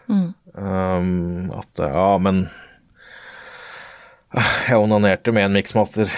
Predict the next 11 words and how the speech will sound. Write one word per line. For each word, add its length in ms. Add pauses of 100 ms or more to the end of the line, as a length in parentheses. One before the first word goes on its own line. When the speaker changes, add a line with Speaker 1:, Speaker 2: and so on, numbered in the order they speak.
(220)
Speaker 2:
i 60
går, 540 (220)
så 180 (400)
Speaker 1:
<laughs> 340
Speaker 2:
ok, 160
det 160
eneste 240
kjønnsordet 380
igjen. 240 (960)
Ja, 160 (100)
ja, 380